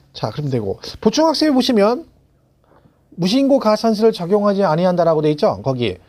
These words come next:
신고 기한 내 신고하지 아니한 경우는 납세 고지서의 납부 기한까지 납부하지 않은 것으로 보아 가산금이 나옵니다.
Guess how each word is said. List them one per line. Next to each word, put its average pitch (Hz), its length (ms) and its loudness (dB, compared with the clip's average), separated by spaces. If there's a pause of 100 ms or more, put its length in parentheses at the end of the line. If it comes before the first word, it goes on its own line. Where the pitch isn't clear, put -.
(200)
신고 233 540 2
기한 151 340 0
내 110 160 0
신고하지 190 800 0
아니한 147 500 -2
경우는 117 460 -2
납세 196 520 0
고지서의 175 560 -2
납부 185 460 -2
기한까지 170 720 -2
납부하지 175 800 -2
않은 160 300 -2
것으로 151 200 -2
보아 98 240 0
가산금이 190 640 -2
나옵니다. 101 400 -6